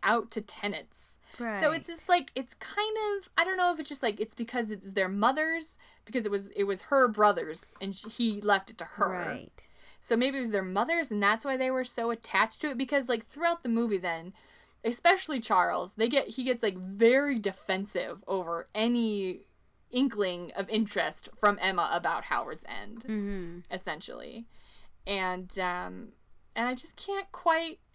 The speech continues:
Speaker 1: I don't know. Charles is an interesting character. So this is when I would like to watch the movie, watch the, um, B B C version or read the
Speaker 2: Mm.
Speaker 1: book, just to really figure out what was going on in people's minds when it
Speaker 2: Yeah.
Speaker 1: came to the house. 'Cause it didn't seem like this,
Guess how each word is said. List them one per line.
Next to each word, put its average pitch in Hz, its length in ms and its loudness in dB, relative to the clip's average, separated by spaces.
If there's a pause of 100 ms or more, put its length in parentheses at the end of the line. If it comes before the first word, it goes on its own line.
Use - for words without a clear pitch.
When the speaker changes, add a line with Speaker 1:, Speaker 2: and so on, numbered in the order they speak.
(340)
Speaker 1:
I 233 100 2
don't 214 100 0
know. 175 220 -2
Charles 269 340 4
is 240 140 -2
an 208 100 0
interesting 185 400 -6
character. - 400 -8
So - 180 -10
this 392 160 2
is 349 120 -2
when 320 100 0
I 285 100 4
would 247 140 0
like 208 200 4
to 190 360 0
watch 185 760 2
the 196 120 0
movie, 190 640 -2
watch 202 260 4
the, 160 200 -4 (220)
um, 180 180 -2
B 190 140 -6
B 185 80 -8
C 180 200 -8
version 175 440 -6
or - 140 -8
read 220 280 0
the 202 40 -4
Speaker 2:
Mm. 180 80 -8
Speaker 1:
book, - 280 -10 (340)
just - 200 -8
to 339 80 -2
really 285 240 0
figure 208 320 2
out 180 80 0
what 185 140 0
was 202 120 -6
going 185 280 -2
on 170 160 -2
in 180 80 -10
people's 165 320 -10
minds 165 640 -8
when 202 160 -6
it 202 40 -4
Speaker 2:
Yeah. 185 120 -6
Speaker 1:
came 175 340 -10 (220)
to 254 100 -2
the 190 100 -2
house. - 440 2
'Cause 320 140 -4
it 339 60 -4
didn't 339 200 -6
seem 269 220 -4
like 208 240 -2
this, 196 180 -6